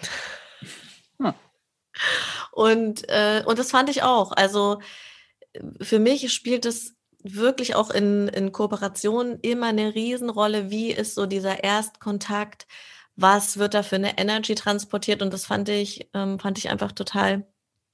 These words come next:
Speaker 2: schön. Und dann hab ich in meinen ganzen Online-Streams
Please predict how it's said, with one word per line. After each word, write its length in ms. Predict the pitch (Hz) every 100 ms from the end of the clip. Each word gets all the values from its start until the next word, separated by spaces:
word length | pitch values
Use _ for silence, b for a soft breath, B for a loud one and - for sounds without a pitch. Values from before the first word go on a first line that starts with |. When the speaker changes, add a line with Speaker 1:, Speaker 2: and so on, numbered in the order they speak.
| _ -
Speaker 2:
schön. 360 | 165 - 226 247
Und 160 | 190
dann 320 | 202 220 240 220
hab 200 | 226 220
ich 260 | 214 - _ _
in 200 | - 185
meinen 300 | 190 185 180
ganzen 400 | 180 190 214 185
Online-Streams 1200 | 190 269 294 226 214 - - 196 208 240 294 -